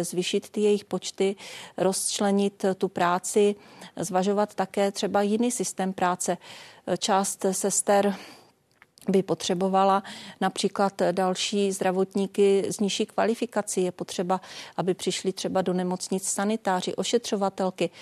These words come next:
ale při současné výši platů sanitářky, která má zhruba nějakých dvacet dva, dvacet tři tisíc hrubého,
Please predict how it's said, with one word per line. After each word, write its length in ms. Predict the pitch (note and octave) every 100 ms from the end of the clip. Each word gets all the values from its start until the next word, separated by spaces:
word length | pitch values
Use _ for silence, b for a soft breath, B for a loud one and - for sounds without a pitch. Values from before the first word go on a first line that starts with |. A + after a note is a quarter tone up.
| B B -
ale 200 | F3 F3+
při 160 | - G3
současné 560 | G3+ F#3 G#3 - G#3
výši 280 | F#3+ F#3+ G#3
platů 500 | - F3+ - G3 G3 B B -
sanitářky, 840 | - F#3 F#3+ G3 F#3+ - - F#3+
která 400 | - F#3+ F#3+ F#3
má 440 | F#3+ F#3+ F#3 F3+ B3+ E4+
zhruba 480 | F3 E3+ F#3+ F#3 F#3+
nějakých 400 | F3+ F3 - G3
dvacet 360 | F3+ F3 -
dva, 160 | F#3 F3+
dvacet 300 | F3 F3 G3
tři 160 | - F#3
tisíc 420 | G3 - G3 -
hrubého, 500 | G3 F3+ F3+ F#3+